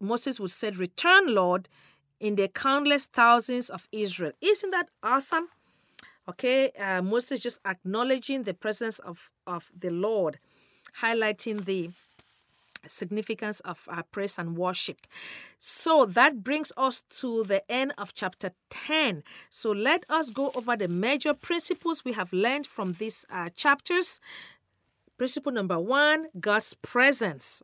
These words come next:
okay? Um, we talked about God's presence in multiple ways. Number one, uh, God's presence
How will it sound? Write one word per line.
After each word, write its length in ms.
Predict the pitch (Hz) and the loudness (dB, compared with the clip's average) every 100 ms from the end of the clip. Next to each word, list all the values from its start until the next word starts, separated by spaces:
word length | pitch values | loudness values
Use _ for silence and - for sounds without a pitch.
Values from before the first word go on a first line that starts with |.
| - | -14
okay? 340 | - 254 285 453 453 _ _ _ - _ - - - _ _ - | -8 0 2 2 0 _ _ _ -20 _ -20 -20 -20 _ _ -2
Um, 580 | 196 202 196 190 190 180 | 4 6 6 4 0 -2
we 100 | 196 | -4
talked 300 | - 240 226 | -2 -2 0
about 260 | 202 208 | 2 2
God's 200 | 190 196 | 2 0
presence 760 | - 277 294 294 320 339 - - _ | 0 4 4 4 2 0 -2 -6 _
in 200 | 202 185 | -6 -2
multiple 600 | 180 208 262 269 269 285 | 0 2 2 0 -4 -2
ways. 420 | 226 240 269 277 | 4 6 6 4
Number 260 | 196 170 165 | -4 -4 -2
one, 380 | 170 247 320 370 - _ _ _ _ _ _ _ _ _ _ _ _ - - - - _ _ _ | 0 2 2 0 -8 _ _ _ _ _ _ _ _ _ _ _ _ -20 -20 -20 -20 _ _ _
uh, 340 | 180 170 165 165 | -8 -4 -4 -4
God's 300 | 160 208 - | 0 0 0
presence 580 | - 269 285 294 294 | 0 2 2 0 -2